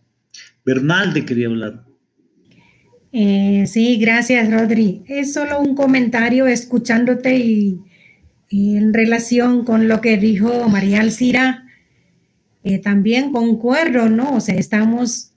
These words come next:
Speaker 2: en la situación que estamos, ¿no? Eh, yo creo que hagamos, como dices, dijiste tú, Rodrigo, alguna cosa, o sea, algo que nos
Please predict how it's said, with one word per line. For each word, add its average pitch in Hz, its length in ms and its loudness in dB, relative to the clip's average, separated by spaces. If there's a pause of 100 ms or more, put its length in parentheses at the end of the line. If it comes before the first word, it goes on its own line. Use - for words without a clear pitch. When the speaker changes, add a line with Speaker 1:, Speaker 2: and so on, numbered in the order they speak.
(140)
Speaker 2:
en 214 220 0
la 214 120 0
situación 208 920 -2 (140)
que 208 80 0
estamos, 208 720 0
¿no? 214 280 -2 (1000)
Eh, 190 680 -2 (1200)
yo 330 240 -2
creo 277 420 -2
que 294 380 -6 (600)
hagamos, 226 1120 -2 (420)
como 254 220 0
dices, 247 480 -2 (200)
dijiste 226 520 0
tú, 240 260 -2
Rodrigo, 233 640 -2 (840)
alguna 294 540 -4
cosa, 247 320 -2
o 214 40 2
sea, 202 220 -4
algo 294 720 -4 (720)
que 240 200 2
nos 226 420 0